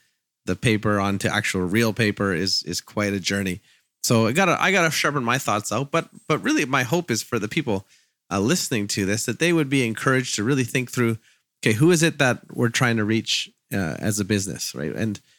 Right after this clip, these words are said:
and by doing that, you know, we're trying to reach them by making their lives a little bit better. I think businesses should make lives better. I'm very opportunistic and optimistic when I think about business. I know our, our culture kind of poo-poos on business. Like, oh,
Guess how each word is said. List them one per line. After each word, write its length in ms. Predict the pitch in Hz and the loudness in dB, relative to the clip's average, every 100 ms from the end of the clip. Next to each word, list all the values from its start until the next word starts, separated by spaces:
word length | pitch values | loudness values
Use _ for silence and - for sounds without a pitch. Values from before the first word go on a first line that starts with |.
| _ _ - | _ _ -4
and 80 | |
by 120 | 113 117 | 0 2
doing 180 | 170 | 2
that, 320 | 156 131 123 - _ _ _ - | 2 0 -2 -10 _ _ _ -4
you 60 | |
know, 60 | 107 | -2
we're 160 | 98 110 | 0 0
trying 180 | 170 | 0
to 80 | 156 | 2
reach 220 | 127 135 | 0 0
them 180 | - 120 | 0 0
by 220 | 113 104 | 0 0
making 340 | 101 117 - 113 | 0 0 0 -2
their 140 | 98 | 0
lives 280 | 95 101 104 | 0 0 0
a 60 | 101 | 0
little 160 | 95 | 0
bit 140 | 90 82 | -2 -2
better. 200 | 92 - | -2 -2
I 100 | - | 0
think 200 | 165 135 | 0 2
businesses 520 | 139 135 131 147 147 | 2 2 0 0 0
should 360 | - 139 120 101 | 2 2 2 0
make 280 | 117 117 | 0 0
lives 360 | 104 104 104 - - _ _ _ - | 0 2 2 -2 -6 _ _ _ 0
better. 180 | 113 90 | 2 2
I'm 200 | 95 98 | 0 0
very 800 | 107 131 135 131 127 123 123 - | 2 4 4 4 2 2 2 0
opportunistic 760 | 117 117 120 120 131 - 123 - | -2 0 2 2 2 2 0 0
and 140 | 101 | -2
optimistic 580 | 131 175 117 107 - 107 | 0 0 0 0 0 -2
when 120 | 110 | 0
I 60 | 104 | 0
think 260 | 120 120 | 0 -2
about 180 | 104 98 | 0 -2
business. 460 | 95 104 143 165 - _ _ _ _ - | 0 0 0 -2 -6 _ _ _ _ 0
I 60 | |
know 140 | 123 117 | 2 2
our, 200 | 113 - | 0 -2
our 120 | 98 95 | -4 0
culture 420 | - 127 - 120 | 0 2 2 0
kind 240 | - 110 | 2 -2
of 100 | 101 | 0
poo-poos 400 | - 104 131 135 | -2 0 2 4
on 160 | 127 120 | 2 2
business. 460 | 127 127 123 123 | 2 2 0 0
Like, 160 | 82 71 | -4 -4
oh, 300 | - 117 110 | 0 0 0